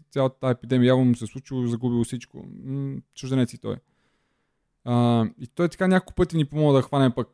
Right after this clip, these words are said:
други хора, които вършиха нелегални <laughs> неща. И той в момента,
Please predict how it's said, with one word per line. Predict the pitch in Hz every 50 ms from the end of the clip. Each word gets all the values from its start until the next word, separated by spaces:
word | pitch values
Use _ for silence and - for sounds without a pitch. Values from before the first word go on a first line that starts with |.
| _
други | - 117 113 135 127 120 113
хора, | - - 120 113 107
които | - - 110 - 107
вършиха | 104 104 - - - - 107 104
нелегални | 101 104 101 101 104 95 104 101 101 95 95
<laughs> | -
неща. | 92 - - - 147 170 196 - _ _ _ _ _ _ _ _ _ _ _ _ _ _ _ _ _ _ _ _ _ _ _ _ _ _ -
И | 135 131 127 127 117 _ _
той | - 131 135 156
в | 147 -
момента, | 156 139 123 113 110 107 - - 151 160 175 180 180